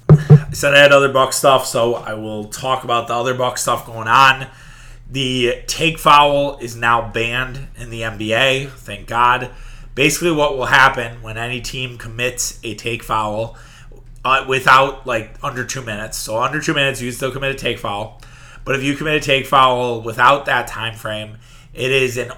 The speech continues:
automatic one shot for the team and the ball back.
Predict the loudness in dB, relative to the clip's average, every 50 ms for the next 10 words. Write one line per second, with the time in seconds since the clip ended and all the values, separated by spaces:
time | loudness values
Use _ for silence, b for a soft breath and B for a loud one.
0 | -16 -8 -2 2 4 4 4 4 2 2 4 4 4 2 0 -4 -8 -14 -20 -18
1 | -16 -14 -10 -8 -8 -8 -8 -8 -6 -4 -4 -2 -4 -6 -8 -12 -16 -14 -10 -8
2 | -6 -6 -8 -8 -10 -10 -8 -8 -10 -10 -12 -16 b b b b b b b -14
3 | -8 -6 -2 0 2 2 2 0 -2 -2 -2 -2 -2 -4 -6 -12 -14 -18 -20 -20